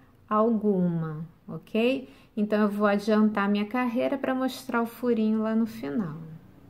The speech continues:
Bom, então, cheguei aqui ao final da carreira, né? E eu vou fazer o furinho aqui no final. Vou fazer uma correntinha. Opa, saiu de foco, né? Com essa câmera eu não posso mexer muito, não.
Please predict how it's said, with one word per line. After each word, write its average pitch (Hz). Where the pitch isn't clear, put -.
Bom, 190
então, 190
cheguei 196
aqui 190
ao 175
final 180
da 180
carreira, 208
né? 208
E 214
eu 208
vou 208
fazer 220
o 226
furinho 254
aqui 262
no 247
final. 208
Vou 208
fazer 190
uma 190
correntinha. 208
Opa, 202
saiu 196
de 180
foco, 170
né? 196
Com -
essa 190
câmera 208
eu 220
não 220
posso 208
mexer 214
muito, 208
não. 160